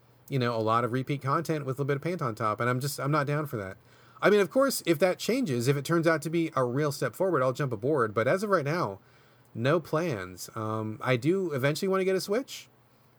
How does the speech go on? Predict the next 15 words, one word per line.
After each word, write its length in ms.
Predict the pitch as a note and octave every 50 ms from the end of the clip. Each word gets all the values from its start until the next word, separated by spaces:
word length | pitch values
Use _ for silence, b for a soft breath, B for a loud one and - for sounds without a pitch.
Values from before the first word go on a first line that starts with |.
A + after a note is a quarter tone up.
| _ -
but 180 | C3 C3 A#2+
not 220 | A#2 B2+ C3 C3 C#3
right 160 | C#3+ C3+ C3
now. 280 | C#3 C#3 C#3+ D#3 F3
Maybe 240 | F3+ D#3 D3 C#3+ C#3+
by 140 | C3+ C3 B2
Christmas 380 | A#2 - D#3 C#3+ - D3+ C#3+ -
time 260 | - D3 C#3+ C#3+ C#3+
or 60 | C3
maybe 180 | B2+ B2 B2 B2+
a 40 |
little 140 | A#2+ A#2+ -
bit 80 | A2+ B2+
later, 260 | C3+ D3 D#3 D#3+ D3+
but, 260 | C3+ C3+ C3 B2 A#2+